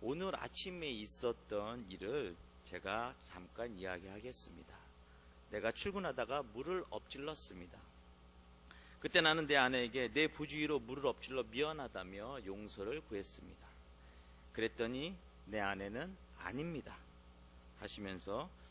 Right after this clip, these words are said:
생각이 모자라 물그릇을 그곳에 놓아두었더니 그 물그릇을 놓아둔 내가 잘못입니다." 라고 이야기했답니다.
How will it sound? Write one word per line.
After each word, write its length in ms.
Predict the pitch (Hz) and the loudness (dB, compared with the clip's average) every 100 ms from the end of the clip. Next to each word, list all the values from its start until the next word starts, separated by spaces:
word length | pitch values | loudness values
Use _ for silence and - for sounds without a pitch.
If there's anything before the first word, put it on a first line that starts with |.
| - | -16
생각이 500 | - 160 160 147 139 | -8 -6 0 0 0
모자라 420 | 113 110 113 107 | -2 0 2 2
물그릇을 720 | 98 127 143 170 156 - 156 139 | 0 -4 -4 -4 -4 -4 -6 -4
그곳에 640 | 131 117 120 - 104 131 165 - - | -4 0 0 2 2 2 -4 -14 -6
놓아두었더니 960 | 98 104 95 101 92 - 98 143 147 95 - - - - | 2 2 2 -2 -2 -2 -6 -4 -6 -10 -16 -18 -18 -16
그 220 | - 160 135 | -4 -2 -2
물그릇을 640 | 131 156 180 165 180 165 | -4 -2 -2 -2 -2 0
놓아둔 540 | 120 120 117 135 147 151 - - | 4 6 4 0 -6 -8 -4 4
내가 340 | 117 135 165 | 4 4 0
잘못입니다." 800 | - 95 107 110 - 92 82 - - - | -2 -6 -6 -6 -6 -8 -10 -12 -16 -10
라고 220 | 101 101 | -6 -6
이야기했답니다. 800 | 90 90 87 101 - 95 87 - | -4 -6 -8 -10 -8 -8 -10 -12